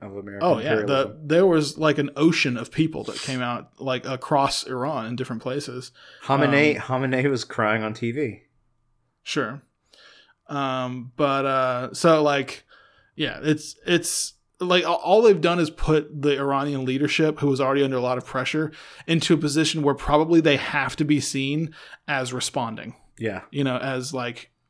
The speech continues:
Speaker 2: and, and so, and what, however they respond, it's like the U S is gonna respond because we're led by a dipshit.
Speaker 1: Yeah, we're gonna, we're gonna say,
Speaker 2: Um,
Speaker 1: "Look what they're doing." That's, that's what the, the West loves to, and the West, I'm including Israel in this, they, they love, like,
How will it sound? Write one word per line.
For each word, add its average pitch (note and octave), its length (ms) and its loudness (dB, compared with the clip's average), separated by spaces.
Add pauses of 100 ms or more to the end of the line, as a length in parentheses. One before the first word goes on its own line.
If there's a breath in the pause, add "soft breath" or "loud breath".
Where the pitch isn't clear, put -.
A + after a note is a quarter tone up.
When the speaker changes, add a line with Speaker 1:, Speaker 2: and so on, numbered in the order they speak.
(220)
Speaker 2:
and, D#3 140 -6
and D3+ 200 -2
so, C#3+ 380 2 (300 loud breath)
and D3+ 160 2
what, D3+ 160 4
however E3+ 420 6
they E3+ 100 6
respond, D3+ 460 0
it's - 260 -10
like B2+ 400 -6
the C#3 100 0
U C3+ 280 4
S C3+ 180 0
is B2 100 -4
gonna C3 160 -2
respond C3 420 0
because C3 260 0
we're C#3 120 -2
led B2 360 -2
by A2+ 140 -2
a A2+ 80 -8
dipshit. - 560 -6 (260)
Speaker 1:
Yeah, A2+ 100 -4
we're A2+ 140 -2
gonna, A2+ 160 -2
we're A2 120 -4
gonna A#2 220 -2
say, G#2+ 160 0
Speaker 2:
Um, G#2+ 100 -4
Speaker 1:
"Look A#2 160 -6
what B2+ 80 -10
they're D3 140 0
doing." D3 520 -6
That's, G#2 220 -12
that's A2 220 -6
what A#2 200 -6
the, A2+ 160 -4 (360 loud breath)
the D3+ 80 -2
West F#3+ 220 0
loves C#3+ 220 2
to, A#2 140 -4
and A2+ 160 -4
the A2 60 -2
West, A2+ 320 -4
I'm G#2+ 380 -10
including G2 380 -8
Israel F#2 300 -10
in F2+ 80 -10
this, F2+ 220 -10
they, A2+ 220 -4
they A2 240 -2
love, A2 340 -2
like, G2 320 -6